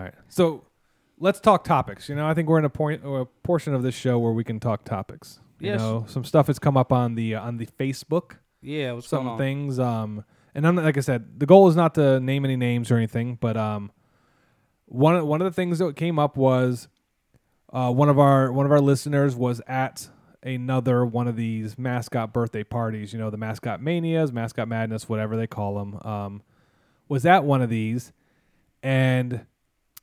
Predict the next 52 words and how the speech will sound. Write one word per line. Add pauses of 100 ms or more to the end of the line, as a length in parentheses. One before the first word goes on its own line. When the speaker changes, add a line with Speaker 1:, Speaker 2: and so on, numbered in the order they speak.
(400)
Speaker 1:
you
got
a
lot
of
people
in
there,
you
know,
and
a
lot
of
times
the
locker
room
they
put
you
in
is
usually
the
mascot
area,
so
there's
a
lot
of
swag
and
there's
a
lot
of
giveaways
and
stuff
just
lying
around,
or (420)
they're
put
in
the
side
because
they're,